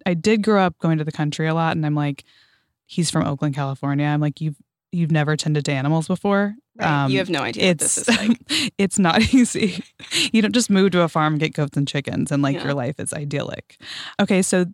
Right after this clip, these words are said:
Speaker 1: you left all of that, of course, to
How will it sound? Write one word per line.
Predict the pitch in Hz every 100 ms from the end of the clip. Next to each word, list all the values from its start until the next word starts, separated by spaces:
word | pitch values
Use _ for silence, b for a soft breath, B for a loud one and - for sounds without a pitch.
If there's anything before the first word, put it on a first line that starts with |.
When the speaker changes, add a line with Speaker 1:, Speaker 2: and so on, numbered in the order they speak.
| -
Speaker 1:
you | 180 185 180
left | - 175 170 175 196 - -
all | 185 165
of | 156
that, | 147 151
of | -
course, | - 156 180 254 - -
to | - - 170 160 151 151